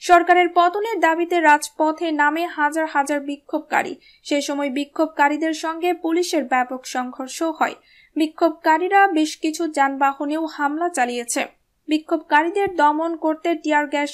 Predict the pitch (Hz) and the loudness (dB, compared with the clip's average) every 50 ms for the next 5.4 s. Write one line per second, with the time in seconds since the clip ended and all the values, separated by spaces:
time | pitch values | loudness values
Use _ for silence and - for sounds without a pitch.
0 | - - 262 269 277 294 302 285 277 - - - 285 277 277 277 269 254 - 277 | -6 -6 -6 -4 -4 -4 -6 -6 -8 -8 -8 -2 0 0 0 0 -2 -6 -4 -2
1 | 277 302 339 359 349 302 254 247 240 240 240 240 - 247 247 240 - 254 247 240 | -2 -2 -2 -2 -4 -2 0 0 0 0 -2 -2 -4 -4 -4 -4 -6 -8 -8 -6
2 | - - 339 320 - 233 233 - - - - - _ _ _ _ _ _ _ _ | -6 -6 -6 -4 -4 -6 -6 -6 -8 -10 -14 -18 _ _ _ _ _ _ _ _
3 | _ - 339 349 359 349 427 415 440 440 415 415 - 339 330 330 - - 359 330 | _ 2 4 4 4 4 0 0 0 0 0 2 2 2 2 2 0 -4 -4 -4
4 | 302 - 320 320 311 302 311 330 359 381 370 - 330 320 320 320 - 349 359 359 | -2 -2 -2 0 0 2 2 2 2 0 -2 -2 -2 -2 -2 0 0 2 2 2
5 | 349 349 339 339 339 330 262 226 | 2 0 0 0 0 0 -2 -4